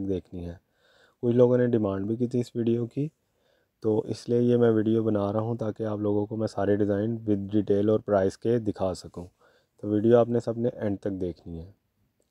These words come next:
ये देखें, ये थ्री पीस है नेट के दुपट्टे के साथ। प्राइस इसकी है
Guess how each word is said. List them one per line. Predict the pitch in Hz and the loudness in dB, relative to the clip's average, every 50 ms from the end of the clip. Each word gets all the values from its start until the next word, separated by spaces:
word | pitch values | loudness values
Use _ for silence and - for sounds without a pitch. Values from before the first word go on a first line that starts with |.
| _ _ _ _ _ | _ _ _ _ _
ये | 104 107 107 | 0 0 0
देखें, | 101 104 95 - 110 | 0 0 -2 -2 0
ये | 110 107 | -2 0
थ्री | 104 107 110 110 | 0 0 -2 0
पीस | 107 120 120 117 123 | 0 0 0 2 2
है | 127 131 | 2 2
नेट | 120 110 107 101 - | 4 2 2 0 0
के | - 107 101 | -4 -2 -2
दुपट्टे | 101 98 95 90 - 92 90 | 0 0 0 0 -2 -4 -8
के | 92 95 - | -8 -8 -8
साथ। | - 104 113 131 - - _ _ _ _ _ _ _ _ _ _ _ _ _ _ _ _ _ _ _ _ | -8 -8 -8 -8 -10 -12 _ _ _ _ _ _ _ _ _ _ _ _ _ _ _ _ _ _ _ _
प्राइस | 113 110 107 117 123 | 4 6 6 6 6
इसकी | 127 120 - - - 127 123 | 4 2 0 -2 -2 -2 0
है | 123 123 | 0 2